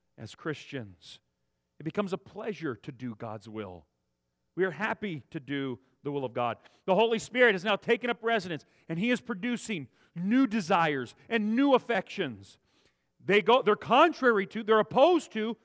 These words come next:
the desires of the flesh. But those desires from the Spirit, those new affections, those are what we are to pursue,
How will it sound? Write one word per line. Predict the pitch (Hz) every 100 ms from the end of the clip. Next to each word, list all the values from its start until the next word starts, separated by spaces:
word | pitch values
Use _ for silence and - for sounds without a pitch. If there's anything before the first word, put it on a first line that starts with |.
| _
the | 214
desires | 196 175 220 262 233
of | 240
the | 202
flesh. | 285 349 311 - - - _ _ _ _ _ _ _ _ _ _ _ _ _ _ _ -
But | 135
those | 185 160
desires | 147 143 170 170 156 135
from | 160 151
the | 127
Spirit, | - 165 165 139 127 - _ _ _
those | 139 117
new | 165 151
affections, | - 196 170 - 170 131 101 92 - _ _ _ _ -
those | 143 135
are |
what | 151 135
we | 143
are | 131
to | 123
pursue, | 127 - - 156 135 101